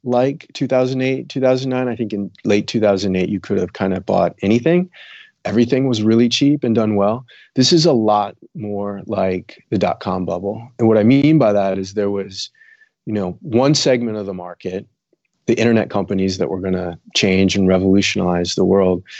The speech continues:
on one side, which were extremely expensive. And on the other side, you had your cheap staples, your tobacco stocks that were left for dead because, quote unquote, the world had changed.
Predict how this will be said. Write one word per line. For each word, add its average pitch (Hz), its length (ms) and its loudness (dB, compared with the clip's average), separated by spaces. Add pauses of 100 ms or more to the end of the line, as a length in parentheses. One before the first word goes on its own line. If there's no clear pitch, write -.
(300)
on 104 200 2
one 113 200 2
side, 90 420 -2
which - 180 -14
were 104 80 -6
extremely 113 480 0
expensive. 92 640 -6
And 92 80 -2
on 92 100 -2
the 95 160 -4
other 120 220 4
side, 92 440 0
you 95 120 -6
had 92 420 -4 (540)
your 95 340 2
cheap 98 480 0
staples, - 720 -2
your 101 100 -4
tobacco 95 460 0
stocks - 640 -6
that 82 120 2
were 95 100 2 (100)
left - 240 -4
for 95 100 -2
dead 104 300 2
because, 92 420 -6 (300)
quote 92 160 -8
unquote, 85 260 -6
the 101 80 -4
world 85 240 -4
had 90 120 -6
changed. 87 540 -2